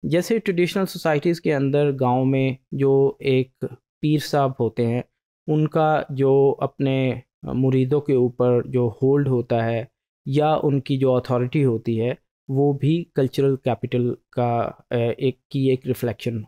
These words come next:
हो सकती है। उसमें ज़रूरी नहीं है कि उनके पास कोई हायर क्वालिफिकेशन हो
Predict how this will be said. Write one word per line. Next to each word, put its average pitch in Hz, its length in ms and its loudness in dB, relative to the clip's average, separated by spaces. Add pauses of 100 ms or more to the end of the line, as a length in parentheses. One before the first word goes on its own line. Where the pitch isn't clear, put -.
हो 123 60 -2
सकती 113 360 -8
है। 110 180 -8 (360)
उसमें 156 300 0
ज़रूरी 135 340 2
नहीं 147 260 2
है 135 240 0
कि 131 120 -2
उनके 127 280 0
पास 120 480 0 (140)
कोई 127 140 2
हायर 127 260 0
क्वालिफिकेशन 131 720 0
हो 127 340 -2